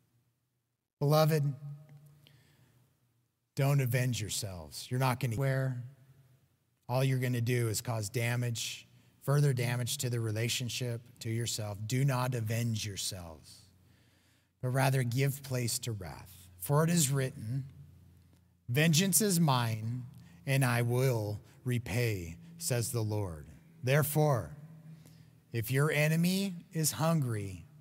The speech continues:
feed him. If he's thirsty, give him a drink. For in doing so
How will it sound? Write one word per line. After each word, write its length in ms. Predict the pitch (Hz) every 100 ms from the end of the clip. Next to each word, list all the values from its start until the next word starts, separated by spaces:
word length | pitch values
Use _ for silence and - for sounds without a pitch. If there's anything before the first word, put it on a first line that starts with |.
| - _ - _ _ _
feed 220 | 175 156
him. 240 | 104 71 71 - - - - - - _ _ _ _ _ _ _ _ _ _ - - -
If 120 | 113
he's 180 | 143 -
thirsty, 640 | 165 175 - 127 110 104 101 - _ _ _ _ _ _ _ _ _ _ -
give 140 | 123
him 120 | 151
a 60 | 156
drink. 460 | 139 135 113 - - - - - - - _ _ _ _ _ _ _ _ _ _ _
For 120 | 147
in 140 | 156 156
doing 360 | 165 180 190
so 520 | 175 - 110 95 87